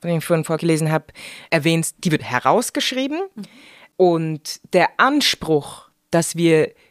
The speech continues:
Speaker 1: die Schweiz, die sich so erzählt, wie sie sich erzählt, dass wir die auch ernst nehmen wollen,
Speaker 2: Mhm.
Speaker 1: der wird geschämt.
Speaker 2: Mhm.
Speaker 1: Und gleichzeitig wird sowas wie Rassismus provinzialisiert.
Speaker 2: Mhm.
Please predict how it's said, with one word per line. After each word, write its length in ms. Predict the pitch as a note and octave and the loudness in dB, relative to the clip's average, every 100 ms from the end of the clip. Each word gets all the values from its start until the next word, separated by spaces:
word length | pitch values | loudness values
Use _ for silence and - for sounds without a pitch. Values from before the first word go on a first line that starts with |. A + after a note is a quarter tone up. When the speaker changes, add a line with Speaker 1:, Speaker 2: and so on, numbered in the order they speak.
| _ _ - | _ _ 0
Speaker 1:
die 160 | G#3 | 0
Schweiz, 500 | - F#3 F3+ F3+ - | 2 2 2 2 -2
die 120 | - | -6
sich 200 | E3 D#3+ | -6 -4
so 180 | - F#3 | 0 2
erzählt, 580 | F3 E3 F#3 E3+ E3+ - | 2 0 0 2 0 -4
wie 100 | E3+ | -6
sie 80 | D3+ | -4
sich 220 | D3+ D#3+ | -4 -4
erzählt, 560 | D#3 - F#3+ F#3 E3 - - - | -4 0 2 2 0 -10 -20 -8
dass 160 | E3+ - | -6 -4
wir 80 | F#3 | 0
die 140 | D#3+ | 0
auch 120 | - - | 0 0
ernst 320 | E4+ - - | 0 -2 -2
nehmen 240 | D#3 C#3+ | -2 0
wollen, 400 | C3+ C3 D3 A3 A#3 | -2 -2 -2 -4 -2
Speaker 2:
Mhm. 240 | G3+ D#4 - _ - | 0 -2 -4 _ 0
Speaker 1:
der 240 | B2+ C#3 C3 | 2 2 2
wird 400 | D3+ C#3 - - _ | 0 0 -8 -14 _
geschämt. 680 | - - C#3 A#3 G#4 - - - | -6 -2 0 0 -2 -6 -16 -16
Speaker 2:
Mhm. 160 | G#3 A#3 D#4 - _ | -14 -12 -14 -20 _
Speaker 1:
Und 560 | G3 F3+ F3 F3 - - | 2 2 2 -2 -8 -4
gleichzeitig 920 | F#3 G#3 B3+ - B3 B3+ C4+ C4+ - - | 0 2 0 2 2 2 2 0 -2 -2
wird 360 | D#3 F3+ E3+ - | 2 4 2 -2
sowas 300 | - E3+ D#3+ | 0 2 2
wie 60 | D#3+ | -2
Rassismus 680 | D#3 - C#4 C4+ C4+ - - | -2 -2 -2 0 0 -2 -8
provinzialisiert. 1160 | - F#3 F3 F#3 F3+ G3+ A3 D3 C3+ - - - | -4 0 0 0 0 0 0 -2 -6 -8 -14 -16
Speaker 2:
Mhm. 220 | G3+ G#3 | -16 -18